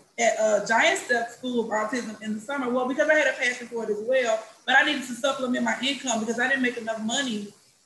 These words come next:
to go to school and go to work and live. Like last night, I worked,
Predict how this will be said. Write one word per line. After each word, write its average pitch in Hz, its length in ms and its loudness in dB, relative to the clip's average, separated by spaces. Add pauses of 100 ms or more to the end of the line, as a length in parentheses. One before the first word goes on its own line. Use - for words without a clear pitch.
to 254 100 -4
go 254 140 6
to 233 80 4
school 254 360 0
and 214 60 0
go 226 140 4
to 220 60 2
work 240 360 2
and 220 180 -2
live. 269 300 0 (540)
Like 247 240 4
last 302 300 4
night, 330 240 4 (200)
I 311 140 6
worked, 294 220 4